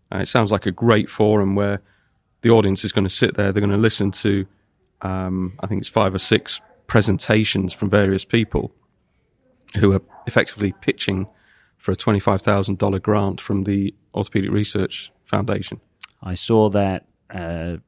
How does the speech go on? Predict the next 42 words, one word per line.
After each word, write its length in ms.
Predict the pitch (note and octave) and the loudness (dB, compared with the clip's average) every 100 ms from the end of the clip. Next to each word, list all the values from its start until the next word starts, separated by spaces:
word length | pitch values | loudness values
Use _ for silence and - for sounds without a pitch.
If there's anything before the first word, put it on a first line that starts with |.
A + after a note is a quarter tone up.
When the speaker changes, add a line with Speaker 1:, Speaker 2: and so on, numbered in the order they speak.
| - | -4
Speaker 2:
advertised 600 | F#2+ F2+ - F2 F2 F#2 | -2 -2 -4 -4 -4 -4
this 180 | - | -4
morning. 360 | F#2+ F#2 E2+ F2 _ _ _ _ _ _ _ | -2 0 -2 -6 _ _ _ _ _ _ _
I'm 280 | F2+ F2+ F2 | -6 -4 0
really 320 | G2+ A2+ G2+ | 4 6 4
disappointed, 680 | F#2+ G#2 A2+ G#2+ F#2 F2 E2 | 2 0 2 2 2 0 -2
but 140 | F#2 | -2
I've 140 | F#2+ G2 | -2 0
gotta 160 | F#2+ | 0
go 160 | F2+ F#2 | 2 0
jump 300 | F2 G#2 E2+ | 2 0 2
on 120 | G2 | 0
a 40 | E2+ | 0
plane. 420 | G2+ G2+ E2+ D2 | 0 0 0 -2
Speaker 1:
Yeah. 140 | G2+ - - _ | -4 -6 -10 _
Speaker 2:
Well, 200 | A#2+ D3 | 2 4
not 220 | D#3 C3 | 4 4
that 140 | A2+ F#2 | 2 2
disappointed. 380 | F#2+ - E2 G2+ | 0 0 0 2
I'm 120 | G2+ | 4
going 160 | A#2+ | 4
to 100 | G#2 | 4
watch 180 | G2 F2+ | 4 2
my 140 | G2+ F#2 | 0 0
eleven-year-old 500 | F#2+ F2+ F2+ F2 - | 0 0 0 -2 -2
swim. 340 | - G2 D#2+ _ _ _ - | 0 0 0 _ _ _ -12
So 100 | G2+ | -4
that's 160 | C3 A#2 | -2 0
pretty 220 | - F#2+ | 2 2
good. 240 | E2 E2 - _ _ | 0 -4 -6 _ _
But 160 | F#2+ G2 _ - | -6 -6 _ -2
that 260 | G#2+ G#2+ - | 0 2 4
does 260 | G#2 F2+ | 4 4
look, 300 | F#2+ D2+ - - | 2 -2 -6 -12
uh, 340 | F2+ F2 E2+ - | -8 -6 -6 -6
like 220 | F#2 - | -6 -6
a 40 | |
terrific 580 | F#2+ - F#2+ F2+ F2 E2 | -6 0 2 2 -2 -6
session 380 | - F#2+ - F2 | -2 -2 -2 -4
there 200 | E2+ E2+ | -4 -6
tomorrow 340 | - F2+ E2+ | -6 -4 -2
morning. 300 | E2+ E2+ E2+ | -2 -2 -4